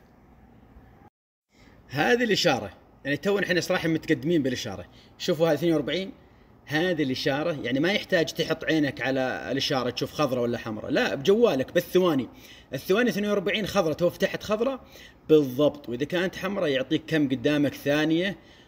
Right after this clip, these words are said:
وهي حمرة. عندنا لا، ما في إشارة، يواقف خط أحمر. هنا لا، يعطيك بالضبط وين موقفك عند الإشارة. بعدين شوفوا كم سرعتنا، سبعة وثلاثين،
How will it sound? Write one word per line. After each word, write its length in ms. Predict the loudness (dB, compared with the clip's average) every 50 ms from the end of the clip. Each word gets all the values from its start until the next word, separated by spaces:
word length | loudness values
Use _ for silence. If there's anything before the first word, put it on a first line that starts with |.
| -20 -12 -6
وهي 320 | -2 2 4 4 4 4
حمرة. 380 | 2 0 -2 -2 -2 -4 -6 -12 -16 -20 _ -20 -20 -20 -20 -20 -20 -20 -20 -20 -20 -6 -2
عندنا 300 | 0 2 4 4 4 4
لا، 180 | 4 2 0 0
ما 200 | 2 2 4 4
في 220 | 2 2 0 -2 -2 -6 -16 -10 -6 -4
إشارة، 280 | -2 2 2 4 4 6
يواقف 400 | 6 6 6 4 2 -2 -4 -6
خط 300 | -6 -6 -6 -4 -4 -4
أحمر. 380 | -4 -2 -2 -4 -4 -4 -8 -12 -18 -20 -20 -20 -20 -20 -20 -20 -6 0
هنا 220 | 2 4 4 6 4
لا، 200 | 4 2 2 2
يعطيك 560 | 2 2 2 0 -2 -2 -2 -2 -2 -4 -4
بالضبط 500 | -4 -4 0 0 0 0 0 -2 -8 -4
وين 540 | 0 2 4 4 4 4 2 2 0 -2 -2
موقفك 580 | -2 0 2 4 4 4 2 0 -2 -2 -4 -4 -6 -12 -20 -20 -14 -6
عند 180 | -4 0 2 2
الإشارة. 440 | 2 2 0 -2 -4 -6 -6 -10 -12 -16 -20 -20 -20 -20 -20 -20 -20 -20 -20 -20 -20 -20 -20 -20 -20 -12 -6
بعدين 280 | -4 -2 2 2 2
شوفوا 260 | 2 2 2 0 0 0
كم 120 | 0 0
سرعتنا، 520 | 0 0 -2 -4 -4 -2 -2 -2 -2 -4 -6 -10
سبعة 240 | -10 -6 -4 -2 -2
وثلاثين، 420 | -2 -2 -2 -2 -4 -4 -8 -10